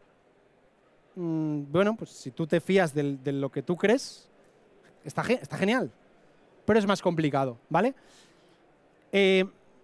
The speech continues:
trading frequencies. Quiero decir, con esto no quiero decir que haya que operar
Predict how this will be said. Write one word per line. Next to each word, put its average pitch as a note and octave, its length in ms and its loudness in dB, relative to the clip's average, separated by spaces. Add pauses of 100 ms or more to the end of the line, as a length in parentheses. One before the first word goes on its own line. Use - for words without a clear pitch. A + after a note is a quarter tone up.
(420)
trading A3+ 380 4
frequencies. F#3+ 760 0 (140)
Quiero G#3+ 220 4
decir, G3+ 240 4
con F3+ 120 2
esto F#3+ 180 0
no A3 80 0
quiero G3+ 140 2
decir F#3 200 0
que F#3+ 60 2
haya F3+ 140 4
que F3 140 2
operar D#3+ 460 2